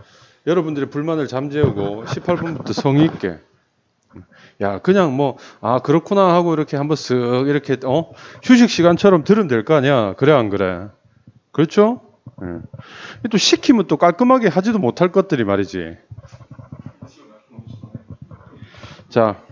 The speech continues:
to whom. 아, 여기 이제 의문 대명사죠. 뭐 누군지는 모르기 때문에 이렇게 whom이라고 썼겠죠. 그렇죠? It may concern.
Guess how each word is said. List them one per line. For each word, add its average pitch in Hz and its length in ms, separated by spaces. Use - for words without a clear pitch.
to 139 100
whom. 190 640
아, 131 440
여기 180 200
이제 135 220
의문 208 260
대명사죠. 120 680
뭐 131 180
누군지는 190 500
모르기 156 360
때문에 123 380
이렇게 98 180
whom이라고 143 340
썼겠죠. 127 420
그렇죠? 139 540
It 143 80
may 143 320
concern. 117 800